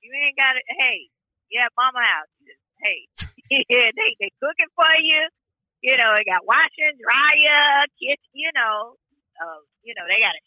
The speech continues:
shop. It's like, I can appreciate that. So, I mean, it's, it's like moving into a fully furnished apartment. They got everything. At least my company, they, everything you, you need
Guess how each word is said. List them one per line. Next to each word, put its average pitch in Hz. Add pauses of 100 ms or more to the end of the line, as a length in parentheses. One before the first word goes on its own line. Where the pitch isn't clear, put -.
shop. 285 (340)
It's 466
like, 659
I -
can 554
appreciate 539
that. 165 (140)
So, -
I 269
mean, 330
it's, 370 (140)
it's 359
like 320
moving 330
into 320 (380)
a - (140)
fully 320 (100)
furnished 277
apartment. 233 (440)
They 277
got 269
everything. 240 (240)
At 214
least 254
my 262 (120)
company, 240
they, 220 (200)
everything 262 (840)
you, 220 (160)
you 247
need 240